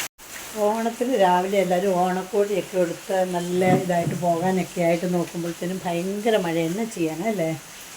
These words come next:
ഇതുകൊണ്ട് ഇട്ടുകൊണ്ട് പോകാനുള്ള ഓണക്കോടിയൊക്കെ റെഡിയാക്കി വെച്ച് കഴിഞ്ഞപ്പോഴത്തേനും മഴ.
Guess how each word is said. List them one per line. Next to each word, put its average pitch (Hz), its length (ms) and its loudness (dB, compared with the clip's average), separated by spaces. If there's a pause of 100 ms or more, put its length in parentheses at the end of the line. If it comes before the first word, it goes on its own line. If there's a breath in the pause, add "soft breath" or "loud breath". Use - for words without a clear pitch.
(920)
ഇതുകൊണ്ട് 180 300 -10
ഇട്ടുകൊണ്ട് 185 360 -8
പോകാനുള്ള 180 540 -8
ഓണക്കോടിയൊക്കെ 175 760 -6
റെഡിയാക്കി 180 480 -6
വെച്ച് 175 220 -10
കഴിഞ്ഞപ്പോഴത്തേനും 180 680 -10
മഴ. 170 200 -12